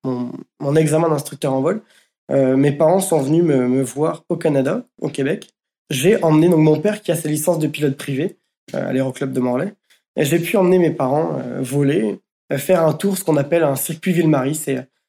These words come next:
un survol de la ville de Montréal, des, notamment des seuils de piste de Montréal-Trudeau et du centre-ville. On peut mon-, survoler ça à mille cinq cents pieds, c'est, et de nuit, c'est extraordinaire.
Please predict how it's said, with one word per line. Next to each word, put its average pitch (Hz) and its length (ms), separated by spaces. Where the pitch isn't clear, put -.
un 143 100
survol 160 520
de 143 100
la 131 160
ville 156 180
de 156 80
Montréal, 139 540
des, 135 160
notamment 156 480
des 156 100
seuils 180 320
de 147 120
piste - 400
de 135 260
Montréal-Trudeau 139 800
et 156 100
du 151 120
centre-ville. 156 580
On 160 80
peut 151 140
mon-, - 340
survoler 151 400
ça 165 220
à 147 40
mille 156 160
cinq 160 140
cents 139 180
pieds, 170 220
c'est, 139 280
et 143 140
de 156 160
nuit, 180 200
c'est 151 240
extraordinaire. 143 680